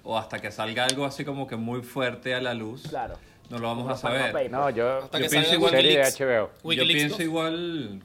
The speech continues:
Speaker 1: con, yo pienso igual con Daniel en el sentido de que, de que el, el, el, el planeta,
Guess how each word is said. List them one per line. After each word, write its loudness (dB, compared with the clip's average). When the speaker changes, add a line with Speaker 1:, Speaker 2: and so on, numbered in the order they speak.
Speaker 1:
con, -8
yo -6
pienso -2
igual 0
con -4
Daniel -2
en -4
el -4
sentido -4
de -6
que, -6
de -4
que -4
el, -6
el, -10
el, -8
el -8
planeta, -2